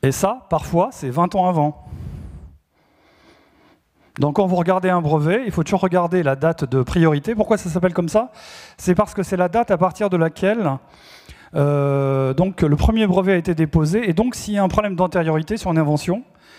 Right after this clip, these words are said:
ils vont remonter à la date de priorité. Mais en fait, un brevet, euh, vous pouvez, euh, donc enregistrer plusieurs versions successives du même brevet, avec des variantes, toujours pour, euh,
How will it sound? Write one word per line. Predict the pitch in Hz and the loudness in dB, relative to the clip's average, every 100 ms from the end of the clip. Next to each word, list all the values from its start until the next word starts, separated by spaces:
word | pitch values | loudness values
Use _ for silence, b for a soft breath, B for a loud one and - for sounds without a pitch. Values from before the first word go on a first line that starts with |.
| b b | b b
ils | 156 156 | 0 2
vont | 170 | 4
remonter | 156 190 202 196 233 | 2 2 2 2 2
à | |
la | 196 | 2
date | 190 | 2
de | 180 | 0
priorité. | - 170 165 151 131 - _ _ _ _ _ b b b b b b b b b b _ | 0 0 0 0 -6 -6 _ _ _ _ _ b b b b b b b b b b _
Mais | 139 156 151 | 2 2 0
en | 147 | -4
fait, | 139 233 196 | -2 0 0
un | |
brevet, | 143 135 139 233 277 | 0 0 2 2 0
euh, | - 147 | 0 2
vous | 131 143 | 2 -2
pouvez, | 147 131 160 202 | -2 2 4 6
euh, | 180 117 113 110 | 4 2 0 -2
donc | 110 143 - | -2 -2 0
enregistrer | 131 123 120 127 - 185 190 | 0 0 0 -2 -2 -2 0
plusieurs | - 190 156 165 196 156 | 2 2 4 2 2 2
versions | 147 - 170 202 B B B | 0 0 -4 -4 B B B
successives | - - 170 - 127 - 165 208 156 - - _ - | -8 -2 -2 0 -2 0 0 2 0 -2 -18 _ -2
du | 127 | 0
même | 123 156 190 160 - | 2 2 0 -2 -2
brevet, | 127 135 123 143 240 B B B B | 0 2 0 -2 -2 B B B B
avec | 139 131 139 | -2 0 0
des | 131 | 0
variantes, | 123 123 120 131 208 123 | 0 0 0 -4 -4 -6
toujours | - 127 170 208 | -4 0 0 0
pour, | 135 135 123 | -2 0 0
euh, | 113 | -2